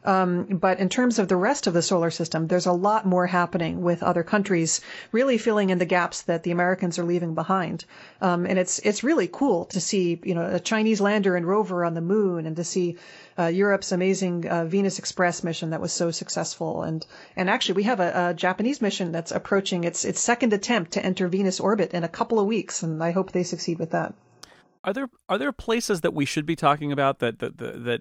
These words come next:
Speaker 2: we're not, whether it's the scientific community or maybe it's the public consciousness? I mean, obviously, so much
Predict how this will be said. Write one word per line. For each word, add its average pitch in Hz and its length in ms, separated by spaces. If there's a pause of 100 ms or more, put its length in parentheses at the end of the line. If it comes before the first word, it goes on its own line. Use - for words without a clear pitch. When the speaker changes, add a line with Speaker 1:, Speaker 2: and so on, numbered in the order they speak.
Speaker 2:
we're 131 220
not, 123 300
whether 123 260
it's - 140
the 104 200 (260)
scientific 156 320
community 156 380
or 127 80
maybe 120 220
it's 110 100
the - 80
public 123 320
consciousness? 120 560
I 120 60
mean, 120 80
obviously, 135 460
so 170 280
much 147 420